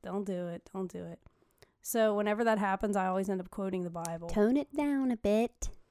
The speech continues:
Speaker 1: Tone it down a bit.
Speaker 2: You're British. <laughs>
Speaker 1: Okay, so I put, "But if anyone has the world's goods and sees his brother in need, yet closes his heart against him, how does God's love abide in him? Little children, let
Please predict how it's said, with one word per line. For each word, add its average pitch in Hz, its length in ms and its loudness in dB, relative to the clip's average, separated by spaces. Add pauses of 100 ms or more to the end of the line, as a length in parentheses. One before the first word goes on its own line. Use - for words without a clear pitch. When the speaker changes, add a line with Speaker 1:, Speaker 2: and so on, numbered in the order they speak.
(240)
Speaker 1:
Tone 294 260 -2
it 339 140 -4
down 226 300 -8
a - 20 -14
bit. 196 180 -8
Speaker 2:
You're 254 120 0
British. 262 680 0 (100)
<laughs> - 100 -2
Speaker 1:
Okay, 202 420 0 (200)
so - 160 2
I 226 120 8
put, 226 420 4 (240)
"But 220 240 4
if 214 120 -4
anyone 262 800 0
has 220 240 0
the 202 120 -2
world's 202 340 0
goods 180 600 -2
and 208 160 -4
sees 226 340 -6
his 233 120 2
brother 208 340 0
in 196 140 0
need, 196 280 -2
yet 180 180 -6
closes 214 500 -2
his 220 140 -2
heart 202 240 -2
against 190 380 -4
him, 180 220 -12 (480)
how 233 200 4
does 277 180 -2
God's 208 400 0
love 190 280 0
abide 185 360 -4
in 170 120 -8
him? 180 420 -10 (880)
Little 254 320 4
children, 185 560 -2
let 196 220 -2